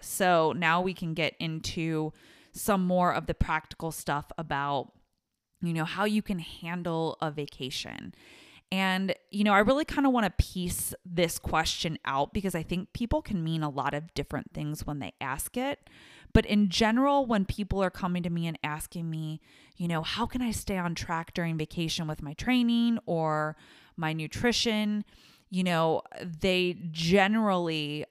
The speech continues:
are panicking because they are worried about, a, like, ruining their progress. And so the first thing I wanna say is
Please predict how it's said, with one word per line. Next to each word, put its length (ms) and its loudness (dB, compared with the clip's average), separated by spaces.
are 440 2
panicking 760 -4
because 420 -4
they 380 0
are 140 -2
worried 380 -2
about, 580 -4
a, 340 -4
like, 360 -4
ruining 480 6
their 140 2
progress. 800 -4
And 180 4
so 600 4
the 80 0
first 320 2
thing 120 0
I 100 0
wanna 260 -4
say 420 -4
is 480 -4